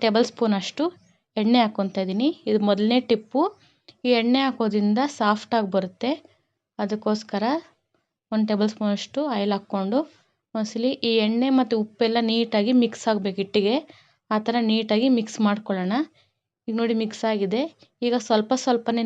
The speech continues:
ನೀರು ಹಾಕ್ಕೊಂಡು ಮಿಕ್ಸ್ ಮಾಡ್ಕೋಬೇಕು. ಒಂದೇ ಸಲ ನೀರು ಹಾಕಿ ಮಿಕ್ಸ್ ಮಾಡ್ಕೊಳ್ಬಾರ್ದು, ಚಪಾತಿ ಆಮೇಲೆ ಜಾಸ್ತಿ ಸಾಫ್ಟ್ ಆಗಿಬಿಡುತ್ತೆ. ಅದಕ್ಕೋಸ್ಕರ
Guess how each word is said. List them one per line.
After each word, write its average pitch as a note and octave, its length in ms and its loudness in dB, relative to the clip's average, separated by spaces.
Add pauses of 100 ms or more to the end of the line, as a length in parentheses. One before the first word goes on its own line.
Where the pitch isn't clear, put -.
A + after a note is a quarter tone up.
ನೀರು A3 200 0
ಹಾಕ್ಕೊಂಡು G#3 400 0 (400)
ಮಿಕ್ಸ್ G#3+ 300 -6
ಮಾಡ್ಕೋಬೇಕು. G#3+ 580 0 (600)
ಒಂದೇ A#3+ 240 8
ಸಲ C#4 160 4 (100)
ನೀರು B3+ 180 6
ಹಾಕಿ A#3+ 160 0 (100)
ಮಿಕ್ಸ್ - 260 -6
ಮಾಡ್ಕೊಳ್ಬಾರ್ದು, G#3 640 0 (640)
ಚಪಾತಿ B3+ 360 4
ಆಮೇಲೆ A3 240 0
ಜಾಸ್ತಿ G#3+ 280 2 (100)
ಸಾಫ್ಟ್ G#3+ 360 0
ಆಗಿಬಿಡುತ್ತೆ. F#3 480 -6 (680)
ಅದಕ್ಕೋಸ್ಕರ G3+ 560 -6